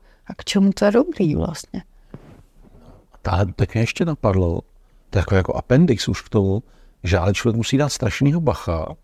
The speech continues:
Speaker 2: aby z toho vnitřního dialogu neudělal vnitřního vědomýho kritika všeho, co jsem dřív udělal a zažil s
Speaker 1: No,
Speaker 2: ostatními.
Speaker 1: no.
Speaker 2: Abych si tak řekl, tak teď mám v sobě pořádek,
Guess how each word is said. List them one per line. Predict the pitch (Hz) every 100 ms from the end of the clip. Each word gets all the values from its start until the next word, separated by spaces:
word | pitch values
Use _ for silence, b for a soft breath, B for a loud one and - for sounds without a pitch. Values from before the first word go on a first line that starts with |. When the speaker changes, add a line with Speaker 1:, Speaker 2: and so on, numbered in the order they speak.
| _ _ _ _ -
Speaker 2:
aby | 95 110
z | -
toho | - 139 120
vnitřního | 107 113 - 147 147
dialogu | 127 113 107 104 104 120 -
neudělal | 98 - 110 120 127 131 - -
vnitřního | 82 92 98 - 139 143 143 127 _ _ _ _ _ _ _ _ -
vědomýho | 87 87 107 147 160 156 151
kritika | 120 120 131 -
všeho, | 135 - 107 123
co | -
jsem | - 127
dřív | 120 123 -
udělal | 101 107 120 120
a | 110
zažil | 107 98 110
s | 104
Speaker 1:
No, | 107
Speaker 2:
ostatními. | 180 160 - 156 143 -
Speaker 1:
no. | 190 B B -
Speaker 2:
Abych | 127
si | -
tak | 131
řekl, | 120 113
tak | 139
teď | 139 123
mám | 131
v | -
sobě | 123 90
pořádek, | 87 107 120 170 170